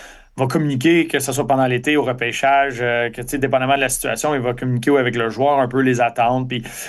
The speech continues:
où il le voit, puis, tu sais, c'est, c'est, tu veux faire ça, tu veux pas trop en mettre dans la tête du jeune parce que tu veux qu'il soit capable d'être sur la glace puis de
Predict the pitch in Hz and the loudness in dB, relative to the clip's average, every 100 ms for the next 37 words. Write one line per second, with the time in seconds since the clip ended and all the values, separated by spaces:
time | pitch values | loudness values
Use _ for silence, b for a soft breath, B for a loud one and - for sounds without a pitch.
0 | B 131 139 135 127 131 123 127 127 127 | B 2 4 4 4 4 4 4 0 -4
1 | 120 135 143 - - - - - - - | -2 0 0 -2 -10 -20 -20 -10 -8 -6
2 | - - 151 185 185 127 - 165 - 151 | -6 -2 2 2 2 0 -2 -4 -2 -2
3 | 214 202 - 147 180 208 190 185 B B | -2 -2 0 2 4 4 2 -6 B B
4 | B 135 135 151 147 139 131 147 143 120 | B -2 0 0 2 2 2 0 -2 -6
5 | 120 120 139 147 147 139 127 b b - | -12 -6 0 0 0 -6 -12 b b -12
6 | 123 139 131 131 143 - - 135 143 143 | -8 -6 0 0 0 0 0 2 2 2
7 | 131 127 120 123 147 - 127 117 | 0 0 0 0 -2 -2 -10 -10